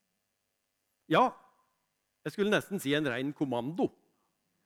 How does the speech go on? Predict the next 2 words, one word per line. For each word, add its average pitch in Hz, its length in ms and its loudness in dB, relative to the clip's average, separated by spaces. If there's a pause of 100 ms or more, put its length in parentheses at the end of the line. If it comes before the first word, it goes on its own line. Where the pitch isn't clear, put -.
(2750)
«Min 123 160 -6
sjel, 247 320 4